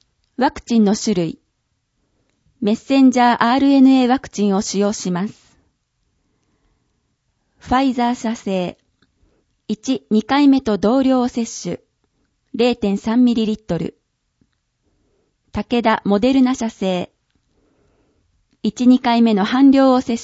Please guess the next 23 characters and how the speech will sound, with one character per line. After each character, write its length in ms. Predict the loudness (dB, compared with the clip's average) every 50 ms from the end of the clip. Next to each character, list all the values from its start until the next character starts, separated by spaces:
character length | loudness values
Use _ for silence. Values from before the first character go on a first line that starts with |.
| -10 -10
種。 160 | -10 -10 -10 -10 _ _ _ _ _ _ _ _ _ _ _ _ _ _ _ _ _ -6
零 200 | -2 -2 -2 -2
点 300 | -2 -2 -2 -2 0 0
二 200 | 2 4 4 4
五 180 | 4 4 4 4
ミ 140 | 4 2 2
リ 120 | 0 -4
リ 100 | -4 -6
ッ 60 | -8
ト 180 | _ -8 -8 -6
ル。 180 | -6 -8 -12 _ _ _ _ _ _ _ _ _ _ _ _ _ _ _ _ _ _ _ _ _ _ _ _ _ _ _ _ _ _ _ _ _ _ _ _ _ _ _ _ _ _ _ _ _ _ _ _ _ _ _ _ _ _ _ _ _ _ _ _ _ _ _ _ _ _ -2
交 160 | 0 2 2
互 140 | 2 2 2
接 180 | 2 -2 -2 -2
種 160 | -2 0 0
の 120 | 0 0
効 220 | 0 -2 -2 -2 -2
果 140 | -4 -6
は？ 220 | -6 -6 -8 -10 -14 _ _ _ _ _ _ _ _
安 220 | 0 2 4 4 4
全 220 | 4 4 4 6
な 120 | 4 4
の？ 220 | 2 -2 -4 -6